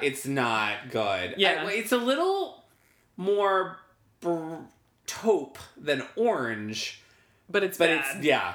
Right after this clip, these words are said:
Speaker 1: it's not good.
Speaker 2: 'Cause my, my first thought was like, "Oh, her hair's, oh, it matches her face."
Speaker 1: Yeah,
Speaker 2: <laughs>
Speaker 1: it's,
Speaker 2: Yeah.
Speaker 1: it's not good.
Speaker 2: Um, so then Elodie mentions there's this new position, uh, opening up, or they just created it or something, for an event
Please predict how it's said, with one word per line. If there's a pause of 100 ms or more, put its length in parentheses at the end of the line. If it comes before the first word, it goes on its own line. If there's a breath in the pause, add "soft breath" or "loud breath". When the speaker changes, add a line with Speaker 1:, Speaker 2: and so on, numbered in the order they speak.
(120)
Speaker 1:
it's
not
good. (140)
Speaker 2:
'Cause
my,
my
first
thought
was
like,
"Oh,
her
hair's,
oh,
it
matches
her
face."
Speaker 1:
Yeah,
Speaker 2:
<laughs>
Speaker 1:
it's,
Speaker 2:
Yeah.
Speaker 1:
it's
not
good. (460 loud breath)
Speaker 2:
Um, (300 loud breath)
so
then
Elodie
mentions
there's
this
new
position, (540)
uh, (420)
opening
up,
or
they
just
created
it
or
something,
for (100)
an
event